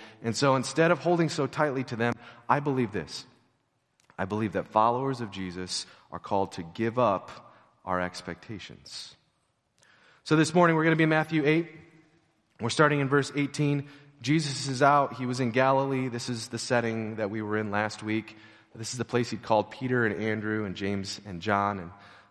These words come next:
uh, crowds were starting to form around him. They'd heard the news of, of this amazing teacher who's, who's healing people and, uh, who's teaching in a new, fresh way that has authority. And so more and more people show up,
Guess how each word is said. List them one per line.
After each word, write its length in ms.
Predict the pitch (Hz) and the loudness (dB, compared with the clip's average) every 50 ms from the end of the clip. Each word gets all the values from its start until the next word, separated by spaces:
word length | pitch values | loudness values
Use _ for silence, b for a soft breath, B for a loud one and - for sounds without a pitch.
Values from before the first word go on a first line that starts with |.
| _ | _
uh, 240 | - 95 92 92 92 92 - - | -6 -4 -2 -2 -4 -4 -6 -6
crowds 520 | - - 131 127 131 131 127 127 - - | 0 4 6 6 6 6 4 0 -4 -8
were 100 | - 117 | -8 -8
starting 340 | 117 - 139 131 120 123 113 | -2 0 2 2 2 2 0
to 80 | 107 104 | -4 -4
form 300 | - - 127 127 123 123 | -4 -2 0 0 2 4
around 340 | 117 113 120 127 123 117 120 | 4 4 4 2 0 -2 -2
him. 380 | 123 120 117 117 120 120 113 - - | -4 -4 -4 -4 -6 -10 -12 -6 -2
They'd 140 | 113 107 101 | -2 -2 0
heard 260 | 104 104 127 120 113 | 0 0 0 0 0
the 60 | 110 | 0
news 360 | 104 101 104 107 110 110 107 107 | -2 -2 -2 -2 -2 -4 -4 -6
of, 260 | 101 90 - - - | -8 -8 -10 -12 -12
of 240 | 101 104 92 87 - - - _ _ _ | -12 -12 -12 -12 -16 -20 -20 _ _ _
this 240 | - 104 101 - - | -14 -12 -10 -10 -8
amazing 420 | 92 98 101 107 110 98 104 98 | -4 -2 -2 -2 0 -2 -4 -8
teacher 400 | - - 107 101 101 - 107 98 | -8 -10 -10 -10 -8 -8 -8 -8
who's, 320 | 98 101 90 87 - - B B B B B B B B _ | -8 -8 -8 -10 -10 -14 B B B B B B B B _
who's 180 | - 110 104 | -8 -6 -6
healing 400 | - - 151 165 170 170 165 160 | -2 2 4 6 6 6 4 2
people 540 | - - 165 165 160 - 165 160 160 160 143 | 0 0 -2 -2 2 4 4 4 4 4 2
and, 200 | 120 101 95 95 B B B B B B _ - | 0 -2 -4 -8 B B B B B B _ -6
uh, 280 | 101 92 92 92 90 73 85 | -4 -2 -2 -2 -2 -4 -6
who's 500 | 107 104 101 95 90 - - - - - - _ _ - | -8 -8 -8 -6 -4 -4 -4 -4 -6 -8 -14 _ _ -12
teaching 460 | - - 139 139 - 139 135 123 117 | -8 -6 -6 -4 -2 -2 -2 -2 -2
in 100 | 107 101 | -2 -2
a 60 | 98 | -2
new, 340 | 98 101 113 123 123 123 117 | 0 0 0 2 2 0 0
fresh 420 | - - 120 117 113 110 - - | -2 0 2 2 2 2 -2 -4
way 200 | 120 113 113 113 | -2 -2 0 0
that 220 | 107 110 98 - - | 2 0 0 0 -2
has 200 | 110 110 107 110 | -2 -2 -2 -4
authority. 720 | 107 - - - 135 135 143 147 151 143 147 143 147 143 B B B B B B | -6 -10 -6 -2 0 2 2 2 2 2 0 -2 -2 -4 B B B B B B
And 160 | - 110 110 - | -10 -8 -4 0
so 260 | - 131 117 110 107 | 2 2 4 4 2
more 320 | 104 117 135 151 165 175 | 2 2 2 4 4 4
and 100 | 170 160 | 2 2
more 160 | 160 156 147 | 2 2 2
people 320 | 143 - 160 160 - 127 110 | 0 -2 -4 -6 -6 -8 -8
show 360 | - - - 131 120 120 131 | -6 -4 -2 0 2 4 6
up, 440 | 151 170 156 139 - - - B | 8 8 8 6 2 -2 -8 B